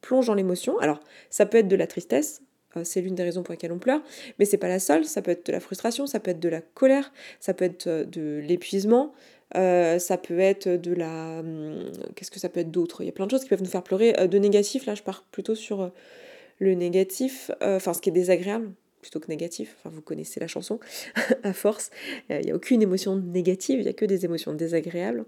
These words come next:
euh, donc, euh, voilà, voilà, bon, bref, il y a plein de raisons qui peuvent, euh, amener les larmes, il y a aussi des raisons agréables, euh,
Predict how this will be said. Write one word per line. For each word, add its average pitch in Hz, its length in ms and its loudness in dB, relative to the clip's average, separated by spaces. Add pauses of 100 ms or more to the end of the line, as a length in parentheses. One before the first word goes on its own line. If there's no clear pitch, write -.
(460)
euh, 156 460 -2 (480)
donc, 190 300 2
euh, 180 80 8
voilà, 180 260 8 (300)
voilà, 160 300 0
bon, 131 120 -4
bref, 139 260 -2
il - 40 -4
y - 40 -2
a 156 40 2
plein 214 180 4
de 208 60 6
raisons 208 240 6
qui - 140 -6
peuvent, 175 340 0
euh, 156 340 -2 (800)
amener 185 320 2
les 185 140 4
larmes, 240 360 4
il 175 60 0
y 185 60 4
a - 20 0
aussi 170 180 -6
des 175 120 2
raisons 170 340 0 (380)
agréables, 196 720 4 (400)
euh, 160 580 2